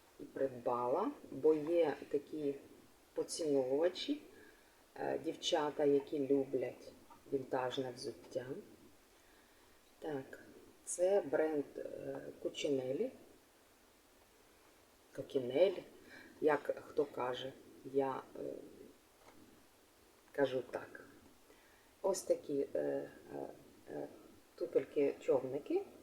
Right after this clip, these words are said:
з гострим, е, квадратним носочком.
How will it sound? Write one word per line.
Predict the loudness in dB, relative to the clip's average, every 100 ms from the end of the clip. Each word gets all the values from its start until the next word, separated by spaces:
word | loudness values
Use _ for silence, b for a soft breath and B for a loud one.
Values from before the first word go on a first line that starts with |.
| -20 -20 -20 _ _ -20 _ b b b b
з | -6
гострим, | 4 8 8 6 2 2 2
е, | 0 -2 -2
квадратним | -6 -2 -2 0 -2 -2 -2
носочком. | -4 -2 -4 -4 -4 -2 -2